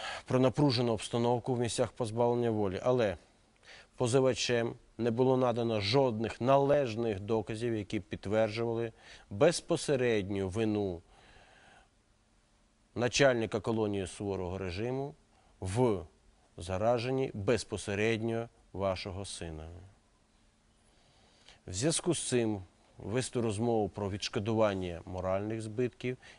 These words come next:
які, кстати, теж позивачка чомусь, хоча й заявила про них, не обґрунтовувала, суд не може. Так як цивільно-процесуальне законодавство передбачено доказування своїх вимог, то суд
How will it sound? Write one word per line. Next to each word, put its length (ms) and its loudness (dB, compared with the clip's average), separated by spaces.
які, 220 -10
кстати, 340 -12
теж 420 2
позивачка 600 -2
чомусь, 680 -4
хоча 260 -6
й 100 -2
заявила 460 -2
про 160 -8
них, 160 -10
не 240 4
обґрунтовувала, 960 -2
суд 420 0
не 160 2
може. 540 -2
Так 180 4
як 160 2
цивільно-процесуальне 840 4
законодавство 540 4
передбачено 680 2
доказування 600 4
своїх 380 0
вимог, 420 -2
то 320 2
суд 360 -4